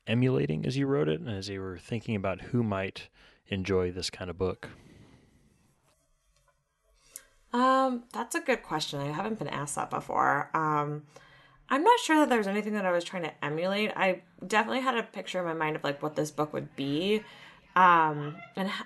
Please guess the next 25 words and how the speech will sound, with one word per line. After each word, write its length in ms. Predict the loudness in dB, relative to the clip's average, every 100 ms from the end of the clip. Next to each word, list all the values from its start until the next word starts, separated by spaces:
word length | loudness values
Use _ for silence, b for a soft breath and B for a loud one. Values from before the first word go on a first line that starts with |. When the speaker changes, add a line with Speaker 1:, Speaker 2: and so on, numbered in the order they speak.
| 2
Speaker 2:
honestly, 460 | 4 4 2 2
like, 180 | 4 2
had 240 | 2 0 2
I 80 |
written 260 | 2 2 0
it 100 | -2
entirely 520 | -2 -4 -2 0 0
on 80 | 0
my 200 | 0 0
own, 200 | 0 0
like, 120 | -2
without 520 | -4 2 4 4 2
the 100 | -2
influence 400 | -4 -2 -4 -4
of 80 | -6
a 80 | -8
publisher, 500 | -4 -4 -4 -2 -2
it 100 | -2
m-, 200 | -4 -8
probably 320 | -2 0 2
would 120 | 0 0
have 140 | -2
been, 180 | -4 -2
like, 260 | -4 -4 -14 _ _
been 340 | -2 -2 -6